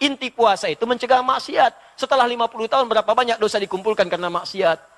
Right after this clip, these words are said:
Makanya kalau masuk ke hari lahir itu istighfar, astagfirullah, ingat. "Ya Allah, sesudah lima puluh tahun, bagaimana bekalnya? Bagaimana pahalanya? Kalau hari ini saya wafat, bagaimana kemudian saya nasibnya di, di, di alam kubur?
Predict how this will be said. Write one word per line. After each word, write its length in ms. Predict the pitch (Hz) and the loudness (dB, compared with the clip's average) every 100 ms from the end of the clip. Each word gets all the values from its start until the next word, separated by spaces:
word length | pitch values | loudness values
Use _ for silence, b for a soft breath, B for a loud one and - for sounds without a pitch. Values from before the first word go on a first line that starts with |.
| b - | b 0
Makanya 320 | 202 233 269 | 0 0 0
kalau 240 | 254 240 | 0 0
masuk 280 | 247 240 240 | -2 -4 -6
ke 80 | 220 | -2
hari 200 | 202 202 | -2 2
lahir 320 | 196 185 175 | 0 0 -4
itu 80 | 269 | -8
istighfar, 720 | - 294 - 170 165 156 302 | -10 -10 -2 2 4 4 2
astagfirullah, 720 | - 226 226 220 226 233 226 | 0 -2 -4 -6 0 2 2
ingat. 480 | 311 466 - 220 - - _ b b | 0 -2 0 0 -4 -8 _ b b
"Ya 160 | 220 233 | 0 2
Allah, 80 | 240 | 0
sesudah 240 | 226 233 | -2 0
lima 160 | 220 226 | 2 0
puluh 160 | 233 | -2
tahun, 560 | 226 233 247 254 240 240 b b | 0 2 0 -4 -8 -12 b b
bagaimana 400 | 240 240 247 247 | 2 2 2 0
bekalnya? 720 | 233 - 247 254 262 254 247 233 b - | -2 0 0 2 2 0 -2 -8 b 0
Bagaimana 400 | 254 254 254 247 | 2 2 0 0
pahalanya? 640 | 233 240 262 247 254 262 b b | 0 2 0 0 -4 -4 b b
Kalau 240 | 254 262 | 2 2
hari 240 | 240 254 254 | 2 0 -6
ini 80 | |
saya 160 | 254 254 | -2 2
wafat, 400 | 254 262 262 262 | 6 6 4 2
bagaimana 400 | 240 240 254 262 | 2 4 4 2
kemudian 400 | 254 240 254 247 | 0 -2 0 0
saya 160 | 254 254 | 0 0
nasibnya 400 | 247 254 240 247 | 0 -2 -4 -4
di, 80 | |
di, 200 | 247 - 247 | -4 -6 0
di 80 | 254 | 4
alam 240 | 247 254 | 4 2
kubur? 400 | 277 330 302 | -2 2 2